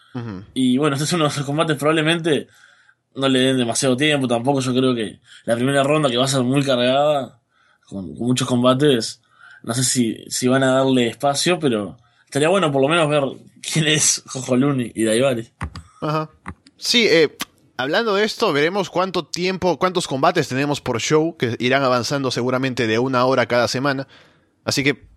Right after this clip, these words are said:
Speaker 1: habrá que ver. Tenemos luego Raúl Mendoza contra Brian Kendrick, que en Kendrick se han centrado bastante. Ha sido una bonita historia la que han contado con Kendrick y Tajiri. Gente que ya tiene una edad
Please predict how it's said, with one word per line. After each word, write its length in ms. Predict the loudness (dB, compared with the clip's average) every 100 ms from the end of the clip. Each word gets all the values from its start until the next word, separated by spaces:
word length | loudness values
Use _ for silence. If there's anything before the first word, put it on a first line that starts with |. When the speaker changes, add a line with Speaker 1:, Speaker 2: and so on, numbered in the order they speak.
| -12 -4
Speaker 1:
habrá 240 | -2 -2
que 120 | 0
ver. 200 | 0 -2 _ _ _ _ _ _ _ _
Tenemos 340 | -4 -2 -2 0
luego 340 | 0 0 0 -8 _ _ _ _ -8
Raúl 400 | -2 2 2 0
Mendoza 460 | 0 0 0 0
contra 340 | 0 -2 0 2
Brian 360 | 2 0 0
Kendrick, 760 | 0 0 0 -4 -4 -8 -14 -8
que 100 | -6
en 80 | 0
Kendrick 260 | 0 0 -2
se 60 |
han 60 | -2
centrado 360 | -2 2 4
bastante. 560 | 4 2 0 0 -2 0
Ha 80 | 0
sido 160 | 0 2
una 100 | 2
bonita 280 | 2 -2
historia 320 | -2 0 2 2
la 80 |
que 80 | 2
han 60 | 0
contado 340 | -2 2 2
con 160 | 2 -4
Kendrick 300 | -4 -2 -4
y 60 |
Tajiri. 440 | -2 -2 -2 -4 -8 -18 _ _
Gente 320 | -4 -2 -2
que 120 | 0 0
ya 100 | 0
tiene 160 | -2
una 120 | -2
edad 300 | 2 2 0